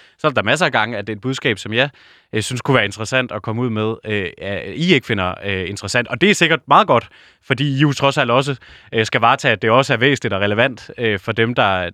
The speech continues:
der, der skal høre det. Og der har jeg jo så, kan man sige, via Facebook eller Twitter, eller hvad man nu, øh, bruger, en adgang til også at, at komme ud med det, som,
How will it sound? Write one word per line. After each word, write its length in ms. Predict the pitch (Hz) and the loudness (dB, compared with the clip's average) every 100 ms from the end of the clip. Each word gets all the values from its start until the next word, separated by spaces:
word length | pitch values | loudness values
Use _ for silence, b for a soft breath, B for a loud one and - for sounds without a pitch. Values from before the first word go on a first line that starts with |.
| - | -2
der, 180 | 90 | -2
der 160 | 67 101 | -4 -8
skal 160 | - 98 | -8 -4
høre 120 | 120 165 | 0 0
det. 40 | |
Og 100 | 110 | 0
der 60 | 147 | -2
har 180 | 156 139 | 0 0
jeg 80 | |
jo 80 | 95 | -2
så, 200 | 92 113 | -4 -4
kan 300 | 110 _ _ - | -4 _ _ -14
man 80 | |
sige, 160 | 98 98 | -8 -6
via 180 | 104 120 | -2 0
Facebook 540 | - 120 - 120 104 | 2 0 0 -2 -4
eller 140 | 87 85 | -6 -10
Twitter, 420 | - 107 117 107 | -4 -4 0 0
eller 120 | 90 | 0
hvad 100 | 104 | -2
man 120 | 127 | -4
nu, 160 | 117 110 b b b - | -6 -10 b b b -10
øh, 100 | 95 | -8
bruger, 200 | 110 151 | 0 2
en 60 | |
adgang 320 | 117 156 147 104 | 2 2 0 0
til 140 | 123 | 0
også 280 | 110 127 107 101 | 2 0 -2 -2
at, 80 | 92 _ | -4 _
at 100 | 107 | -10
komme 180 | - 117 | -4 0
ud 60 | 135 | 0
med 120 | 117 | -2
det, 140 | 113 | -4
som, 280 | 117 113 85 | -4 -6 -6